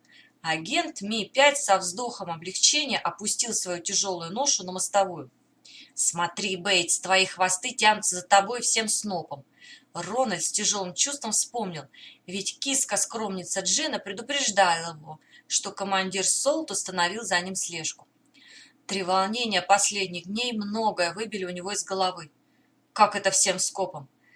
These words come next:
"Господи, ну и дубина ты, Бейтси! За тобой таскается половина всех отделов вашего управления!" Содовый широким жестом обвёл улицу.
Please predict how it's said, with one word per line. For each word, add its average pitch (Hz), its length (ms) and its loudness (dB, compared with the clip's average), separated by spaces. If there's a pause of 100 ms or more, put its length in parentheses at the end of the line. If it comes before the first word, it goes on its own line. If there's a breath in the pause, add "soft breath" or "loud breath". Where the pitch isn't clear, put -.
(260 soft breath)
"Господи, 180 760 0
ну 202 180 -2
и 214 60 0
дубина 208 580 0
ты, 185 260 -2
Бейтси! 190 680 4 (280 soft breath)
За 208 180 0
тобой 269 420 8
таскается 254 800 4
половина 220 580 2
всех - 500 4
отделов 190 580 2
вашего 214 520 4
управления!" 220 840 2 (2250)
Содовый 262 640 -2
широким 262 720 2
жестом 247 500 -2
обвёл 220 380 0
улицу. 170 440 -6